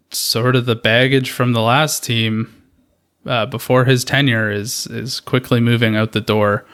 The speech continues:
or as quickly as he can make it work, um, in a logical pace. Um,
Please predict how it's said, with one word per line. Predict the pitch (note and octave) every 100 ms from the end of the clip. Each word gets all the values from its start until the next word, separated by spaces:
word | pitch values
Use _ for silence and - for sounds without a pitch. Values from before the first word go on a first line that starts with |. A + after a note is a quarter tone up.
| - -
or | A#2+
as | A2+
quickly | - C#3 C3 A2+
as | A2
he | A#2+
can | A2+ A2+
make | A2 A2
it | G2+
work, | A2 G#2 - - - _
um, | A2 G#2+ G2 G#2+ B2 - -
in | A3 C#3+
a | A#2
logical | A2 A2 - A2+
pace. | A2+ - A2+ A2 - - - - - - - - - - -
Um, | - A#2+ A#2+ A#2+ A#2+ A#2